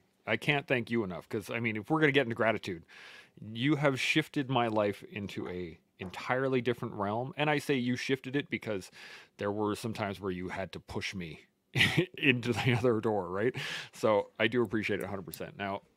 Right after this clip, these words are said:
I have a couple comments. We're gonna get some final thoughts. Uh, I saw a couple comments, one question, and then some final thoughts. And I just wanna hit these 'cause they are fantastic. Salty Jink jumps in here and says, "By the way, I'm grateful for this episode and finding the collective." Uh, Winterstorm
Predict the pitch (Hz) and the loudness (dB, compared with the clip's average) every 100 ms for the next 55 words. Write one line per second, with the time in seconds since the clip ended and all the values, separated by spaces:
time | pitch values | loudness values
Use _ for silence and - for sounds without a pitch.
0 | _ - _ 113 139 151 147 147 135 131 | _ -20 _ -2 0 2 2 4 2 4
1 | 131 - - - 107 117 127 127 113 120 | 2 -2 -14 -2 2 4 2 0 2 4
2 | 123 117 113 107 110 - - - - _ | 4 4 4 6 4 -2 -20 -20 -20 _
3 | - 107 - 110 120 92 147 151 - 120 | -2 0 2 2 2 2 0 0 0 0
4 | 117 107 98 107 127 113 101 - 95 92 | 0 -4 -4 -2 0 0 0 -4 -8 -8
5 | 90 90 95 90 82 87 82 - - _ | -8 -6 -6 -6 -6 -8 -8 -12 -20 _
6 | 92 87 - 104 - 101 92 101 95 - | -8 -6 -8 -12 -8 -6 -4 -6 -8 -8
7 | 92 85 82 76 80 80 107 98 104 90 | -8 -8 -8 -8 -12 -6 -6 -4 -6 -2
8 | 110 98 101 107 98 - 104 95 95 95 | -2 -2 -2 -4 -4 -4 -6 -4 -4 -4
9 | 98 90 117 139 110 92 - - - - | -4 2 2 4 4 2 -2 -12 -14 -14
10 | - - 90 98 98 95 - 92 85 - | -16 -8 -4 0 0 -2 -4 -4 -2 -4
11 | 120 - 139 147 - _ - 80 - 90 | -4 -4 -4 -6 -14 _ -12 -10 -6 -4
12 | 90 92 92 - 76 - 69 65 - _ | -4 -6 -8 -8 -10 -10 -14 -16 -20 _
13 | - - - - - _ - 90 85 104 | -20 -20 -18 -18 -18 _ -10 -8 -8 -2
14 | 117 113 - 117 113 | 0 0 6 6 6